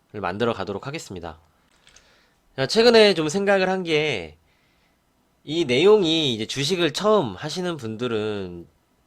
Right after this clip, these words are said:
저는 이제 주식시장만 말씀드리는 게 아니고 각종 지표들과 함께 접목해서 좀 설명을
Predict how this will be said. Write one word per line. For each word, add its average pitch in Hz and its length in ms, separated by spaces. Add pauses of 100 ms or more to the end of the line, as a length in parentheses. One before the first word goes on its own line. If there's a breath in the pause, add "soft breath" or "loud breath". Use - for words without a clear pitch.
(100)
저는 131 240
이제 117 100
주식시장만 160 680
말씀드리는 110 640
게 107 80
아니고 95 280
각종 120 320
지표들과 156 560
함께 120 580 (220 soft breath)
접목해서 139 640
좀 110 200
설명을 143 500